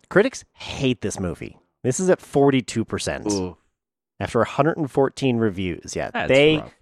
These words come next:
Speaker 2: That's
Speaker 1: do not like this. And again, I'm wondering
Speaker 2: They're paid
Speaker 1: what
Speaker 2: not to like shit.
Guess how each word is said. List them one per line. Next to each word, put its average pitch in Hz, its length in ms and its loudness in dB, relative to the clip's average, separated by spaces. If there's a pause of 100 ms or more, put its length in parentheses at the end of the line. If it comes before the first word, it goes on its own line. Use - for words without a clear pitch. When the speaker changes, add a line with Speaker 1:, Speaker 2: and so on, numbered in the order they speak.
(200)
Speaker 2:
That's 185 160 0
Speaker 1:
do 113 180 0
not 95 260 -2
like 90 220 -4
this. - 240 -8 (1400)
And 202 140 4
again, 262 220 6
I'm 180 120 4
wondering 190 280 4
Speaker 2:
They're 151 100 6
paid 123 160 2
Speaker 1:
what 147 220 8
Speaker 2:
not 98 120 -8
to - 80 -16
like 92 260 -6
shit. - 280 -8